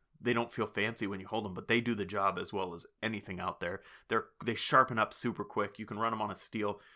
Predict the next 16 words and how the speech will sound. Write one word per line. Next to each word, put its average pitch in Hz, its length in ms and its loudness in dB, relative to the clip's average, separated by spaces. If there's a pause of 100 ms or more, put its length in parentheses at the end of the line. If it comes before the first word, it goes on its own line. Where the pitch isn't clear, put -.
(200)
You, 127 200 -8
if 131 160 -2
you're 160 200 2
using 139 340 0
those 110 260 -2
once 117 280 -2
a 113 40 -2
week, 104 440 -4 (360)
I 127 100 6
would 123 120 2
wager 104 300 2
that 92 180 -2
you 104 160 -4
could 95 460 -4 (640)
steal 143 540 4
those 104 480 4